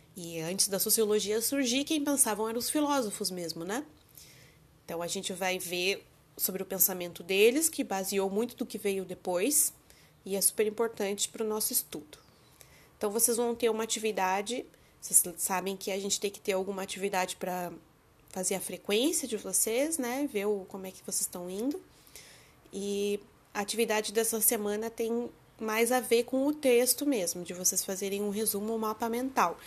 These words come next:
A ideia é que vocês façam uma leitura em casa, autônoma, e façam o seu resumo. Eu sei que não é a coisa mais interessante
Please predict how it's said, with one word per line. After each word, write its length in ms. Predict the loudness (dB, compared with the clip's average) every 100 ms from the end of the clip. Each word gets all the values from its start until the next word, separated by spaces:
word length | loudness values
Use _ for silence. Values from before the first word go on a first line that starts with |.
| -16 -16 -2
A 140 | -2
ideia 240 | 0 -2 -2
é 40 |
que 140 | -4
vocês 440 | -4 0 0 0 0
façam 440 | 0 2 4 4
uma 160 | 2 0
leitura 680 | 0 -2 -4 -4 4 4 4 -6 -20 -20 -20 -20 -6
em 80 | -6
casa, 580 | -2 -2 0 0 2 2
autônoma, 800 | 2 2 0 -4 0 2 2 2 -2 -10 -20 -20 -20 -10
e 220 | -4 -2
façam 500 | -2 0 2 4 4
o 60 | 4
seu 180 | 4 4
resumo. 520 | 4 6 4 2 -4 -12 -20 -20 -20 -18 -2
Eu 60 |
sei 160 | 0 0
que 100 | 2
não 160 | 4 4
é 80 |
a 80 | 2
coisa 340 | 2 2 4 2
mais 800 | 2 2 2 4 4 2 2
interessante 960 | -2 -6 -4 6 8 8 4 -2 -6 -10